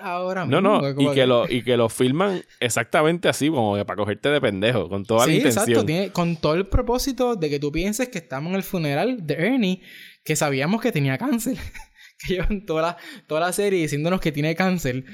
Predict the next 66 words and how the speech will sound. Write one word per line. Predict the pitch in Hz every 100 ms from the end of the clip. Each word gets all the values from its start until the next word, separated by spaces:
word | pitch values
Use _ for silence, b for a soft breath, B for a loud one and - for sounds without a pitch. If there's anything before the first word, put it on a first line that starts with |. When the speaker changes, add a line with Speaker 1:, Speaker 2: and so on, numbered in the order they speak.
| 214 175 151 B B
Speaker 1:
Y | 175
no | 185
Speaker 2:
Sí, | 190
Speaker 1:
lo | 214
mataste. | 208 214 160 -
Speaker 2:
no. | 147
Speaker 1:
Es |
como | 196 208
que, | 202
Speaker 2:
No, | 180 175 123 139 202
Speaker 1:
what's | 208
the | 202
point? | 165 202
Speaker 2:
toda | 220 151 196 208
la | 175
serie | 165 170 180
no | 123 139
diciendo | 139 151 156 156 147
que | 131
tenía | 117 127
cáncer. | 110 107 98
Lo | 98 101
dice | 117 165
en |
el | 147
último | 143 147 143
episodio. | 113 101 98 98
Toda | 135
la | 185 160
serie | 185 190
tosiendo | 147 113 135 143 151 127 107
con | 123 117
el | 113 -
típi-, | 120 160
con | 143 120
la | 170
Speaker 1:
Tosiendo, | 127
Speaker 2:
típica | 117 156 156
Speaker 1:
exacto. | 156
Speaker 2:
tos | 156 - -
de | 151 143
cine, | - 156 147 113
que |
es | 117
como | 143 127
que | 113
Speaker 1:
Sí. | 127
Speaker 2:
ese | 120 127
cabrón | 127 123 127
se | 110
va |
a | 104
morir. | 107 87 101
Cuando | 113 113
Speaker 1:
Pero |
Speaker 2:
tú | 151
Speaker 1:
tú | 196
Speaker 2:
toses | 165
Speaker 1:
sabes | 170 165
que | 175
Speaker 2:
así, | 147
Speaker 1:
tiene | 175 202 147
Speaker 2:
<laughs> | 139
Speaker 1:
o | 165
Speaker 2:
you're |
dead. | 147